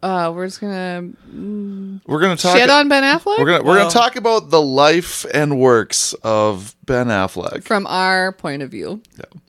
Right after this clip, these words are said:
Speaker 1: Our point of view of what we think of and how we feel towards Ben Affleck.
Speaker 3: Right, and not just reindeer games.
Speaker 1: Yeah,
Speaker 3: 'Cause
Speaker 1: this
Speaker 3: that's,
Speaker 1: is
Speaker 3: that's what got us started.
Speaker 1: Mm-hmm.
Speaker 2: Yeah, a little bit.
Speaker 1: Mm-hmm.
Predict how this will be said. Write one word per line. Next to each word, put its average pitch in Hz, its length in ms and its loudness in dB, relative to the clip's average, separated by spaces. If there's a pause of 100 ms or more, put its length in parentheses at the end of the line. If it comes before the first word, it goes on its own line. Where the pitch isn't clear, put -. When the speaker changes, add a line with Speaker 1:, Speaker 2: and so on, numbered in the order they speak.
(380)
Speaker 1:
Our 208 140 2
point 214 240 -4
of 180 80 -8
view 165 160 -4
of 147 160 -6
what 147 260 -4
we 151 140 -8
think 147 300 -12
of 127 420 -8
and 165 140 -8
how 175 240 -4
we 170 160 -6
feel 143 300 -8
towards 135 600 -12 (420)
Ben 135 140 -6
Affleck. - 500 -12
Speaker 3:
Right, 101 440 -2 (100)
and 104 480 -6
not 107 320 -2
just 101 300 -8
reindeer 90 460 -6
games. 80 600 -12
Speaker 1:
Yeah, 165 220 0
Speaker 3:
'Cause - 180 -8
Speaker 1:
this 190 80 0
Speaker 3:
that's, 120 240 0
Speaker 1:
is 120 80 -8
Speaker 3:
that's 127 180 0
what 131 160 -2
got 107 220 0
us 92 140 -8
started. 80 720 -10
Speaker 1:
Mm-hmm. 202 320 -2
Speaker 2:
Yeah, 110 200 4
a - 20 4
little 87 220 -2
bit. 92 360 -6
Speaker 1:
Mm-hmm. 190 320 -6